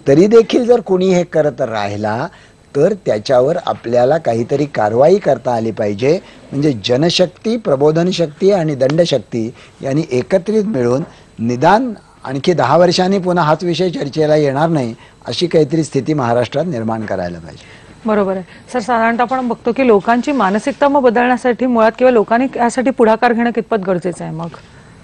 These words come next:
Speaker 1: कुठल्याही समाज बदलाच्यासाठी लोकांनी पुढाकार घेणं हेच गरजेचं असतं, परंतु संघटितरित्या ते करायचं असेल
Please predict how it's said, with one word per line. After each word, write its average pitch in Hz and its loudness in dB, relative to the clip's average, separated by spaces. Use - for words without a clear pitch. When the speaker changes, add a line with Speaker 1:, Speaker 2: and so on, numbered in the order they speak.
Speaker 1:
कुठल्याही 165 4
समाज 165 0
बदलाच्यासाठी 170 2
लोकांनी 175 2
पुढाकार 165 2
घेणं 156 0
हेच 165 0
गरजेचं 151 2
असतं, 123 0
परंतु 160 0
संघटितरित्या 180 0
ते 196 0
करायचं 147 0
असेल 127 -2